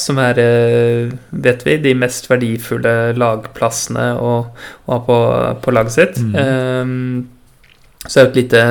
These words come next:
Speaker 1: lite trekk for ham, men jeg har veldig stor, store forventninger, eh, til ham, og jeg tror han er, han er vel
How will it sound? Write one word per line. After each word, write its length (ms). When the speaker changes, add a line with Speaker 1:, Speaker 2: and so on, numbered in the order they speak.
Speaker 1:
lite 380
trekk 300
for 180
ham, 380
men 120
jeg 160
har 240
veldig 280
stor, 360
store 420
forventninger, 640
eh, 200
til 260
ham, 240
og 420
jeg 280
tror 500
han 540
er, 560
han 180
er 140
vel 180